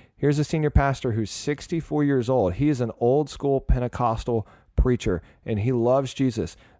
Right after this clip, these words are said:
but he pours into the next generation through youth camp, um, through, uh, youth nights, through college ministry,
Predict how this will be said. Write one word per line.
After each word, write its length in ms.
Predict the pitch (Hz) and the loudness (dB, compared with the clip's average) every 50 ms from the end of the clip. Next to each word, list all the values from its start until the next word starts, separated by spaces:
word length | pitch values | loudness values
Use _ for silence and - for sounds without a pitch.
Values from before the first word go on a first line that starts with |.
| - | -4
but 140 | - 113 98 | -2 -2 -2
he 180 | 104 113 143 147 | 0 0 -2 4
pours 460 | - - - 147 147 143 143 127 135 | 6 6 6 6 4 2 2 2 0
into 240 | 131 131 123 - 113 | -2 -2 -4 -4 -2
the 120 | 117 117 | 0 0
next 240 | 117 117 113 - - | 0 0 -2 -4 -4
generation 440 | - 113 107 101 98 92 - 92 87 | -2 0 2 2 0 0 -2 -2 0
through 180 | - 90 87 | 0 0 2
youth 340 | 85 87 95 120 156 - - | 2 2 2 2 0 0 -2
camp, 280 | - 180 165 165 165 - _ - - _ _ - - - - | -2 -2 -2 -2 -2 -4 _ -20 -20 _ _ -20 -20 -20 -10
um, 400 | - - 107 101 101 95 95 92 | -4 -2 0 2 2 0 0 -2
through, 440 | - - - 127 123 117 117 110 104 - - - - - | -4 -4 0 2 4 4 4 2 2 -2 -8 -18 -14 -4
uh, 220 | - 95 92 87 82 | -2 0 2 2 0
youth 400 | 71 101 98 110 127 135 127 - | -2 -2 0 2 2 2 2 0
nights, 540 | 120 110 117 123 147 160 165 - - - - | 0 0 0 2 2 0 0 -2 -6 -10 -10
through 440 | - - 120 120 117 113 113 107 98 | -6 -2 2 4 4 4 4 4 2
college 500 | - - - 131 139 151 156 156 147 - | 0 -2 -2 0 2 2 2 0 -2 -2
ministry, 540 | 160 156 156 156 151 - - 165 160 156 | -4 -2 -2 -2 -4 -4 -2 -2 -2 -2